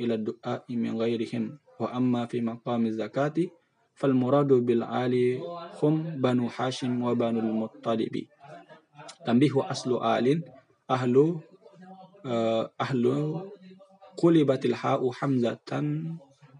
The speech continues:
tawassala liqal-, liqalbiha alifan. Summa kulibatil hamzatu alifan lisukuniha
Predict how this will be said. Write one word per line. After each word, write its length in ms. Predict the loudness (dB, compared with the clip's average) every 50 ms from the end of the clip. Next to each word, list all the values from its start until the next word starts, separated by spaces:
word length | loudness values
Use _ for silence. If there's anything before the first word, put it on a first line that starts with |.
| _ -14 -8
tawassala 640 | -4 0 0 0 0 -2 -2 0 0 2 2 2
liqal-, 840 | 2 0 -2 -2 -4 -4 -4 -2 0 0 0 0 -2 -4 -6 -6 -6 -4
liqalbiha 960 | -4 -4 -6 -6 -4 -2 -2 -2 -2 -2 -4 -6 -6 -6 -6 -6 -6 -6 -8 -10 -14 _ _ -2
alifan. 400 | 0 0 0 0 -2 -4 -4 -6 -8 _ _ _ _ _ _ _ _ _ _ _ -20 _
Summa 480 | _ -8 -4 0 2 2 2 2 0 -2
kulibatil 640 | 0 0 2 2 2 2 2 0 -2 -2 -2 -2 -2
hamzatu 560 | -2 -2 -2 0 0 0 -2 -2 -4 -4 -4
alifan 640 | -2 -2 -2 -2 -2 -2 0 0 0 0 -2 -4 -6
lisukuniha 1040 | -6 -8 -6 -6 -6 -4 0 2 4 4 2 2 -2 -4 -4 -2 -2 -4 -4 -8